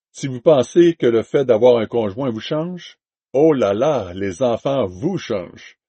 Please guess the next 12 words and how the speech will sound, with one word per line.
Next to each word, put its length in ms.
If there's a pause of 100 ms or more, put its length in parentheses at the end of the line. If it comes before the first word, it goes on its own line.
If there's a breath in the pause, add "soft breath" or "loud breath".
(200)
parce 180
que 80
vous 220
aurez 240
entre 300
les 200
mains 220
ce 160
magnifique 580
bébé, 540 (520)
soyons 340
francs, 360